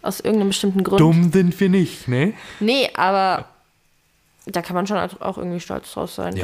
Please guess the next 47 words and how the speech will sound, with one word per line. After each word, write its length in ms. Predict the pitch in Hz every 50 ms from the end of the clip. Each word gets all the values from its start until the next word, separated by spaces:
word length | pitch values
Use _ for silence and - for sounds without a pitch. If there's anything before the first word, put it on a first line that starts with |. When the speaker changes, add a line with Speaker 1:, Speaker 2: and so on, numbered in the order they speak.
| -
Speaker 1:
denk 40 | 90
Speaker 2:
ich 60 | -
Speaker 1:
ich. 60 | 185 - -
Speaker 2:
find 40 | -
auch. 160 | - 95 101 - _ _ _ _
Speaker 1:
Also 140 | - 190 196
ich 40 |
Speaker 2:
Also 40 | 214
Speaker 1:
möchte 240 | 226 233 226 - 220
jetzt 120 | 202 -
nicht 200 | 202 190 180 -
so 100 | - 180
überheblich 420 | - - 180 180 220 - - 330 -
klingen, 240 | - 349 349 - - -
aber 380 | - 233 233 233 226 233 240 233 _ _ _ _ _ _ _ _ _ _ _ _ - -
Speaker 2:
Ich 20 |
Speaker 1:
ja. 100 | 160 156
Speaker 2:
find, 140 | - 196 185
das 100 | 196 -
ist 120 | 208 -
gar 100 | - 147 117
nicht 100 | 110 117
ü-, 80 | 101 87 -
ich 140 | 135 -
find, 160 | - 202 202 214
das 100 | - -
ist 80 | 175 175
nicht 120 | 180 151
überheblich. 440 | 165 147 147 139 143 139 - 104 101
Ich 80 | 107 -
find, 200 | - 160 160 160 - - - - - - - - - - - _ - _ _ _ _ _ _ _ _ _
zu 200 | - - 151 139
wissen, 240 | 185 202 - 190 151
was 160 | 139 143 -
man 120 | 160 147 139
im 100 | 135 127
Leben 220 | 123 127 123 120
geleistet 460 | 104 104 98 104 127 143 - 147 - -
hat, 200 | 123 120 - - - _ _ _ _ _ _ _ _ _ _ _ _ _ - -
darauf 280 | 123 123 117 120 113 -
darf 180 | 107 101 -
man 100 | 104 98
auch 100 | - 95
stolz 260 | - - - - -
sein. 140 | - - - 85
Speaker 1:
Ja. 180 | - 107 95 87 - _ _ _ _ _ -
Speaker 2:
Punkt. 280 | - 85 73 - -